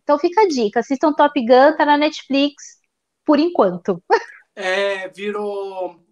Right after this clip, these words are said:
Speaker 2: virou lenda urbana esse segundo filme, né? Porque, meu Deus,
Speaker 1: É.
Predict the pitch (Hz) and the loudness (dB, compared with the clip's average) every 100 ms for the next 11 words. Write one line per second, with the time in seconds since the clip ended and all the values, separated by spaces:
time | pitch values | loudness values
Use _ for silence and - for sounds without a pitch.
0 | - 180 202 214 202 208 269 311 247 339 | -20 -12 -10 -8 -8 -10 -12 -10 -8 -6
1 | 294 220 214 202 190 196 196 - 202 208 | -8 -10 -18 -18 -18 -18 -18 -12 -8 -8
2 | 208 320 220 - 190 185 - _ _ - | -10 -14 -18 -12 -12 -12 -18 _ _ -6
3 | 233 294 254 269 254 254 247 | -4 -2 0 2 4 4 2